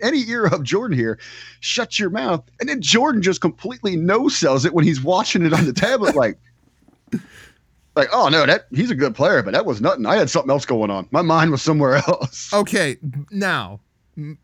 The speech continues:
Speaker 2: being the Gary Payton fan that I am, I will come to the Glove's defense, all right? Inside of the nineteen ninety-six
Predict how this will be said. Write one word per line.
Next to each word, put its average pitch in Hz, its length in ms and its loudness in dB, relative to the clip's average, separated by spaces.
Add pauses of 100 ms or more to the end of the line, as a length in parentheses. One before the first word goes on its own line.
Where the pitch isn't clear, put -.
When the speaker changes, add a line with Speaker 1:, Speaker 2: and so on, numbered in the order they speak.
(160)
Speaker 2:
being 196 440 -2
the 175 80 -2
Gary 170 360 -2
Payton 151 460 -6
fan 127 380 -8
that 131 120 -6
I 147 300 -6
am, 110 480 -8
I 143 140 -4
will 147 180 -4
come 143 300 -4
to 135 100 -6
the 123 140 -6
Glove's 117 420 -8
defense, 101 720 -12 (380)
all 107 80 -4
right? 123 280 -4 (300)
Inside 208 560 0
of 175 120 -6
the 156 60 -6
nineteen 175 500 -4
ninety-six 151 720 -4